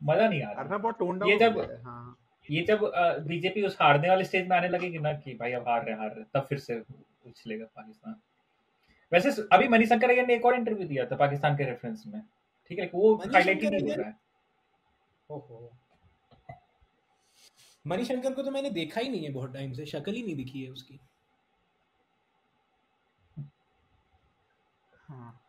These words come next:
Speaker 2: हो गए क्या हमारे videos खत्म?
Speaker 3: यस, यस।
Speaker 2: तो क्या, क्या समझ आए हमको मोदी जी के ये चार पांच interviews देख के? What have we
Speaker 1: Hmm।
Speaker 2: deciphered?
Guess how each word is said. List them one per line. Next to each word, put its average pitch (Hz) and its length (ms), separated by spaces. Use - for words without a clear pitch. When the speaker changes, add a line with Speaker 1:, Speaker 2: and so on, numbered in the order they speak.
Speaker 2:
हो 185 120
गए 190 120
क्या 190 120
हमारे 180 200
videos 170 340
खत्म? 147 320
Speaker 3:
यस, 165 300
यस। 131 320
Speaker 2:
तो 220 380
क्या, 220 200
क्या 233 160
समझ 208 300
आए 160 200
हमको 147 300
मोदी 156 280
जी 175 140
के 180 120
ये 175 300
चार 151 240
पांच 147 320
interviews 143 420
देख 123 300
के? 127 100
What 160 180
have 180 120
we 202 60
Speaker 1:
Hmm। 139 120
Speaker 2:
deciphered? 131 400